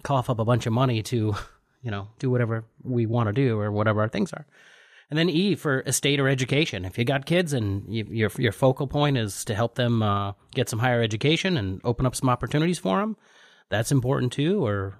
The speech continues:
or the estate, you know, here living in the great state of Oregon, or wherever you're listening, of course. But, uh, you know, you have to think about some of those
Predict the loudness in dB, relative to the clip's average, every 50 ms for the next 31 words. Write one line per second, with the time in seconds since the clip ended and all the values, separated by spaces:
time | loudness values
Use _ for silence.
0 | -8 -2 0 2 2 2 0 0 2 0 0 0 0 -2 -2 -2 -2 -6 -8 -4
1 | -2 0 2 2 0 0 -2 -2 0 0 2 2 2 2 2 2 2 0 0 2
2 | 2 2 2 0 0 0 2 2 2 2 2 2 2 0 0 -2 -6 -8 -10 _
3 | _ _ _ _ _ _ _ -6 -6 -4 0 2 2 2 2 0 0 0 0 2
4 | 0 0 -2 -2 -2 -4 -2 0 2 2 2 2 0 -4 _ -20 -20 -20 -20 -20
5 | -18 _ -4 -4 -4 -2 0 0 0 2 2 0 0 2 2 2 2 2 0 -4
6 | -2 0 -2 0 0 0 0 0 0 0 -2 0 0 0 0 2 2 2 2 0
7 | -2 -4 -10 -16 -16 -18 -18 -16